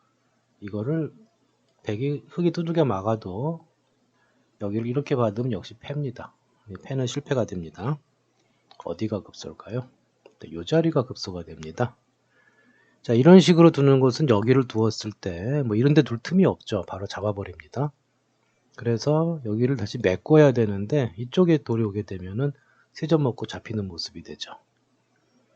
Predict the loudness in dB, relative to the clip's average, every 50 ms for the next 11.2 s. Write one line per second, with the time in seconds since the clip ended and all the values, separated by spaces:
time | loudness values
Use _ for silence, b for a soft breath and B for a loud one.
0 | _ _ _ _ _ _ _ -4 -2 -2 0 2 2 2 4 4 2 0 2 4
1 | 4 4 4 4 2 2 0 0 -2 -2 -4 -4 -4 -4 -4 -6 -6 -6 -6 -6
2 | -8 -10 -8 -8 -6 -8 -8 -8 -8 -8 -6 -6 -6 -8 _ _ -10 -8 -8 -6
3 | _ 2 2 4 4 4 2 0 -4 -10 b b b b b b b b b _
4 | _ -6 -4 -4 -2 0 0 0 2 0 2 2 2 2 0 0 -4 -2 -2 0
5 | 0 -2 -6 -8 -8 -8 -4 0 2 4 4 2 2 0 -4 -6 -6 -8 -10 -12
6 | -12 -14 -12 -12 -12 -14 -16 _ _ _ _ b b b b b b b b _
7 | _ -4 -2 -2 0 0 0 2 2 2 2 2 0 0 -2 -2 -2 -4 -4 -6
8 | -8 -8 -6 -6 -6 -6 -6 _ _ _ _ _ _ _ _ _ _ _ _ _
9 | _ _ _ _ _ _ _ _ _ _ _ _ _ _ _ _ _ _ _ _
10 | _ _ _ _ _ _ _ -6 -4 -2 -2 -2 -2 -2 0 0 0 -2 -2 -4
11 | -2 -2 0 -2